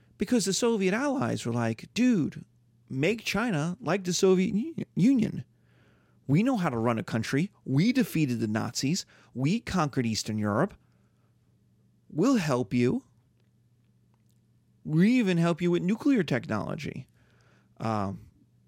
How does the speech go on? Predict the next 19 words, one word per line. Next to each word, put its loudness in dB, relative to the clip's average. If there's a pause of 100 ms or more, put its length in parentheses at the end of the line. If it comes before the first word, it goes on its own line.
(800)
because 0
in 2
the 2
early 2
fifties, -4 (360)
the -4
idea 0
was -4 (400)
nukes 0
weren't -2
that -8
bad. -8
Nukes -4
were 0
the -2
next -4
generation -4
of -4
war. -4